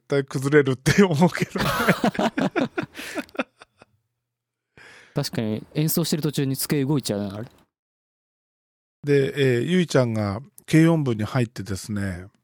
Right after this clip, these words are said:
Speaker 1: まず最初にギターを買おうと。
Speaker 2: ああ。
Speaker 1: ね。で、みんなで楽器屋さんに行くじゃん。
Speaker 2: うん。
Speaker 1: で、あの、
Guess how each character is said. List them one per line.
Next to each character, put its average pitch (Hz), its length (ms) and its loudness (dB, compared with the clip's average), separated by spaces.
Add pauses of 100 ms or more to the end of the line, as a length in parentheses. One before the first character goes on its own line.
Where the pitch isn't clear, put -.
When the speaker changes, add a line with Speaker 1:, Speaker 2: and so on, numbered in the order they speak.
(1200)
Speaker 1:
ま 147 200 6
ず 131 120 0
最 113 200 2
初 - 160 -4
に 101 360 -2 (200)
ギ 110 180 -6
タ 165 240 2
ー - 20 2
を 160 80 0
買 - 200 -4
お 123 160 0
う 104 40 -4
と。 - 160 -16 (1200)
Speaker 2:
あ 98 640 -4 (1300)
あ。 - 20 -4
Speaker 1:
ね。 170 280 0
で、 127 180 -2
み 139 140 -2
ん 143 60 -2
な 143 100 -2
で 120 80 -2
楽 - 200 -8
器 - 120 0
屋 143 80 2
さ 135 140 -2
ん 131 60 0
に 127 120 0
行 123 100 -4
く 131 100 0
じ 113 100 0
ゃ 98 60 -2
ん。 90 100 -10 (540)
Speaker 2:
う 120 60 -2
ん。 98 220 -6 (760)
Speaker 1:
で、 117 100 2 (300)
あ 160 180 0
の、 139 240 -6